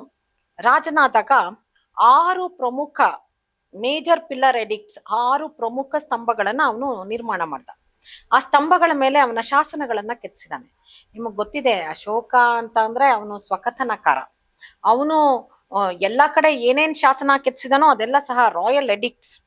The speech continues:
ಅವನು ಜನಗಳಿಗೆ ತಾನೇನನ್ನ ಹೇಳ್ಬೇಕು ಅಂತ ಇದ್ದಾನೋ, ಅಥವಾ ತನ್ನ ಮನಸ್ಸಿನಲ್ಲಿ ಜನಗಳಿಗೆ ಏನೇನನ್ನ ಅವನಿಗೆ ಹೇಳ್ಬೇಕು ಅಂತ ಆಸೆ ಇತ್ತೋ, ಅದನ್ನ ಅವನು, ಆ, ಒಬ್ಬ ಶ್ರೇಷ್ಠ ಲಿಪಿಕಾರನನ್ನ ಅಫ್ಘಾನಿಸ್ತಾನದಿಂದ ಕರೆಸ್ತಾನೆ.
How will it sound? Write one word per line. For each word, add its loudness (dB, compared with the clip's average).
ಅವನು -2
ಜನಗಳಿಗೆ -2
ತಾನೇನನ್ನ 0
ಹೇಳ್ಬೇಕು -2
ಅಂತ -4
ಇದ್ದಾನೋ, 2
ಅಥವಾ 0
ತನ್ನ -2
ಮನಸ್ಸಿನಲ್ಲಿ -4
ಜನಗಳಿಗೆ -4
ಏನೇನನ್ನ -2
ಅವನಿಗೆ -4
ಹೇಳ್ಬೇಕು -2
ಅಂತ -6
ಆಸೆ -2
ಇತ್ತೋ, 2
ಅದನ್ನ 2
ಅವನು, -2
ಆ, -6
ಒಬ್ಬ 0
ಶ್ರೇಷ್ಠ 2
ಲಿಪಿಕಾರನನ್ನ 0
ಅಫ್ಘಾನಿಸ್ತಾನದಿಂದ -2
ಕರೆಸ್ತಾನೆ. -8